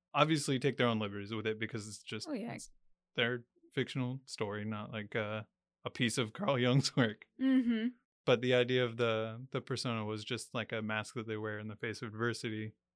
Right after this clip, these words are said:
Speaker 1: And then in Persona, the game,
Speaker 2: Uh-huh.
Speaker 1: the persona is an actual shadow itself.
Speaker 2: Uh-huh, yeah.
Speaker 1: And then in order for the,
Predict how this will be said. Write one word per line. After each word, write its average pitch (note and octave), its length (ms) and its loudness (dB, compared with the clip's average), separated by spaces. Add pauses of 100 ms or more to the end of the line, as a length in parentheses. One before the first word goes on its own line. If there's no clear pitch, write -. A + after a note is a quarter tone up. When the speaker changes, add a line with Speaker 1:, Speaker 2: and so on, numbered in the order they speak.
(200)
Speaker 1:
And B2 100 0
then A#2+ 140 6
in G#2+ 120 2
Persona, C3+ 460 6
the G3+ 120 0
game, B2 400 6 (280)
Speaker 2:
Uh-huh. G#3+ 300 -8 (400)
Speaker 1:
the A2+ 420 4
persona D3 400 4
is B2+ 300 2 (100)
an B2+ 140 2
actual A#2+ 400 2
shadow A#2 420 6
itself. A2+ 480 0 (320)
Speaker 2:
Uh-huh, A3 340 -2 (100)
yeah. F#3+ 300 -6 (500)
Speaker 1:
And B2 140 0
then G#2+ 420 -2 (220)
in C#3+ 120 2
order D#3+ 260 4
for C3+ 300 2
the, A2+ 380 -2